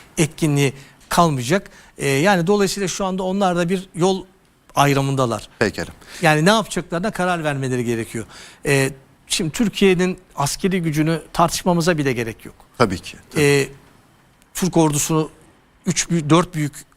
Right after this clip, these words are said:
Speaker 1: harekat düzenledi Suriye'de. E, sonuçları ortada. Yani
Speaker 2: Heh.
Speaker 1: dolayısıyla bu dümdüz bir alandan bahsediyoruz.
Speaker 2: Onu
Speaker 1: Hava
Speaker 2: soracaktım.
Speaker 1: üstünlüğünüz var. Yani
Speaker 2: Hı hı.
Speaker 1: bu Türk ordusu için, e, çok basit bir harekat aslında. Yani dolayısıyla
Speaker 2: Ama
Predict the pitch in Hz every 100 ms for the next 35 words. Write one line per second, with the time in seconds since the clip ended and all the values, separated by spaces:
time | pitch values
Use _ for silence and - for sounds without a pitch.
0 | - 143 139 - 160 - 123 120 110 110
1 | 135 - - _ - - 131 117 113 170
2 | - - 147 - 196 160 - 175 190 165
3 | 147 117 - - - 160 170 196 208 190
4 | 220 196 - - _ - 190 208 - -
5 | _ _ _ - 147 190 180 160 175 160
6 | 165 170 180 160 127 135 120 123 151 160
7 | 226 165 180 131 107 175 175 190 139 139
8 | 208 185 127 113 156 233 247 214 214 190
9 | 185 220 - 196 185 - _ _ - 156
10 | 156 - _ _ - - 233 190 240 208
11 | 151 135 123 131 127 117 - 113 113 -
12 | - 180 165 208 226 - 175 214 233